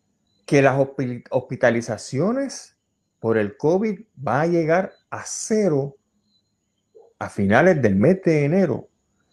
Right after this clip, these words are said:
y solamente han vacunado doce punto dos millones de personas de trescientos veintiocho millones. El problema de ese número, y estoy seguro de que están tratando de ser optimistas para que las acciones, pues, no se estrellen, ¿verdad?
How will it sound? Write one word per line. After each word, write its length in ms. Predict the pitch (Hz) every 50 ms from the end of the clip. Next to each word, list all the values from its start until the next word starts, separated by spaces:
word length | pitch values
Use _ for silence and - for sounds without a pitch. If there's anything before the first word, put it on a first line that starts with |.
| _ _ _
y 100 | - 98
solamente 600 | - - 175 196 208 202 196 196 196 196 196 -
han 120 | 196 185 170
vacunado 580 | 165 156 - 151 139 131 143 175 196 190 170
doce 300 | 139 151 170 160 - 190
punto 400 | 190 - 185 175 170 165 160 147
dos 140 | 151 180 180
millones 440 | 170 151 143 139 170 175 196 196 170
de 100 | 175 170
personas 720 | - 170 - - - 202 196 190 185 165 - - _ _ _ _ _ _ _ _ _ _ _ _
de 180 | - 104 113 110
trescientos 840 | 110 120 107 107 - - - 202 269 285 285 285 - - 226 175 147
veintiocho 800 | 135 139 135 127 123 - - 120 120 135 185 220 - - - 196
millones. 1200 | 170 151 139 131 156 220 208 170 - - - - - - - - - - - - - - _ _ _ _ _ _ _ _ _ _ _ _ _ _ _ _ _ _ _ _ _ _ _ _ _ _ _ _ _ -
El 160 | 123 120 -
problema 480 | - 127 131 143 196 254 262 247 202
de 100 | 180 190
ese 220 | 190 190 - 180 170
número, 520 | 175 185 180 156 135 120 120 120 117 - -
y 120 | 110 104
estoy 240 | - - - 117 117
seguro 420 | - 127 120 117 135 139 131 117
de 80 | 113 101
que 100 | 107 113
están 220 | 113 - 131 127
tratando 380 | 127 127 120 - 127 127 127 120
de 40 | 113
ser 160 | - 127 127
optimistas 600 | 123 123 - - 120 120 135 143 _ - 117 - _
para 260 | - 104 101 104 107
que 100 | - 107
las 160 | 104 104 101 104
acciones, 400 | - - - 113 123 127 131 123
pues, 140 | - 117 110
no 100 | 110 113
se 140 | - - 127
estrellen, 560 | - _ - 135 131 123 113 101 101 101 101
¿verdad? 320 | 98 101 107 110 131 156